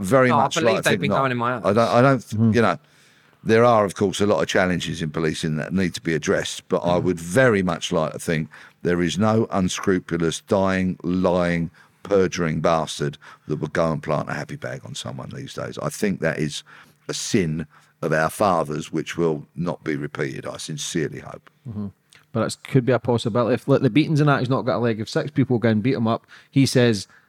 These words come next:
Speaker 3: they just attacked him.
Speaker 1: Yeah, but
Speaker 3: There's
Speaker 1: it's,
Speaker 3: no
Speaker 1: it's
Speaker 3: chance
Speaker 1: the,
Speaker 3: of winning,
Speaker 1: it's
Speaker 3: has
Speaker 1: the
Speaker 3: there?
Speaker 1: age of body-worn video,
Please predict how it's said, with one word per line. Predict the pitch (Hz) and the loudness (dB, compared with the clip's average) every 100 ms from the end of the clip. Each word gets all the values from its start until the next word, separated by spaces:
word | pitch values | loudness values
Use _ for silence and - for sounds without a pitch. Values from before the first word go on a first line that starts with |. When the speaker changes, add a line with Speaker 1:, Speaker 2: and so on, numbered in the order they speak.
| _ | _
Speaker 3:
they | 107 | -4
just | 110 120 | -2 0
attacked | 113 - 117 - | 0 0 -2 0
him. | 131 123 110 _ _ _ - | -2 0 -2 _ _ _ -20
Speaker 1:
Yeah, | - - - 147 | -20 -18 -4 2
but | |
Speaker 3:
There's | 175 175 160 | 4 4 2
Speaker 1:
it's, | |
Speaker 3:
no | 165 | 2
Speaker 1:
it's | 160 | 4
Speaker 3:
chance | 151 139 - | 4 2 2
Speaker 1:
the, | |
Speaker 3:
of | 120 | 2
winning, | 139 151 | 2 4
Speaker 1:
it's | 147 | 4
Speaker 3:
has | 147 | 4
Speaker 1:
the | 180 | 6
Speaker 3:
there? | 196 | 6
Speaker 1:
age | 196 | 6
of | 165 | 4
body-worn | 160 156 139 143 131 | 4 4 6 4 4
video, | 139 127 80 95 | 4 2 0 -4